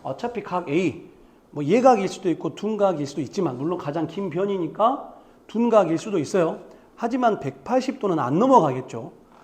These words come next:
그러니까, 어, 일 사분면, 이 사분면 각에 대해서 어차피 양수일 거여서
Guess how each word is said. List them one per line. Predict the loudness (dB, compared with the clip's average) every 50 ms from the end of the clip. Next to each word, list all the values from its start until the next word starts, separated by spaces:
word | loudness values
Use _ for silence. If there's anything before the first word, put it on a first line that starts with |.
| -20 _
그러니까, | -8 -4 -2 0 0 0 0 2 4 6 6 6 4 2 -4 -10 -20 -20 -20 -20 -20 -20 _ -12
어, | -10 -8 -6 -4 -4 -4 -4 -4 -6 -8 -6 -4
일 | -2 -2 0
사분면, | 2 4 4 4 6 4 2 2 0 0 0
이 | 0 -2
사분면 | 0 2 2 2 2 0 -2 -2 -2 -4
각에 | -4 -6 -6 -6 -6 -8
대해서 | -6 -6 -6 -6 -6 -6 -6 -6
어차피 | -6 -6 -8 -6 -4 -4 -4 -2 -4 -6
양수일 | -6 -6 -6 -6 -2 -2 -2 -2 -2
거여서 | 0 0 0 0 2 2 2 2 0 -2 -10 -18